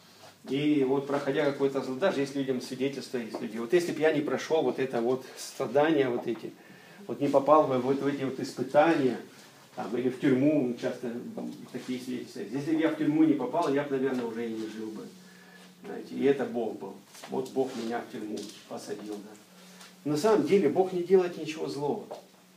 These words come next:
Знаете, мы иногда вешаем на Бога вот такие вот, э, что это Бог сделал, потому что нам потом хорошо из этого было,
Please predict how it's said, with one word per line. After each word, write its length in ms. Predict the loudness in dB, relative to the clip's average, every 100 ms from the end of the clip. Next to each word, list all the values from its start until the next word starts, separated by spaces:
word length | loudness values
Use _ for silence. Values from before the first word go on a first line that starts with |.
| -14
Знаете, 240 | -10 -4 6
мы 220 | 10 10
иногда 280 | 8 4 4
вешаем 360 | 4 4 2
на 100 | 2
Бога 240 | 2 0 0
вот 140 | -2
такие 300 | -4 0 0
вот, 160 | 0 -6
э, 380 | -12 -12 -12 -12 -14 -20 _ _ _
что 200 | -6 -2
это 160 | 0 2
Бог 280 | 4 2 0
сделал, 360 | -6 -8 -8 -12 -20 -20 -18 -18 -20 -20 -12
потому 320 | -6 -2 -2
что 180 | -2 0
нам 200 | 2 2
потом 260 | 0 -2 0
хорошо 380 | 0 0 0 -2
из 140 | -2
этого 260 | -8 -8 -8
было, 300 | -8 -10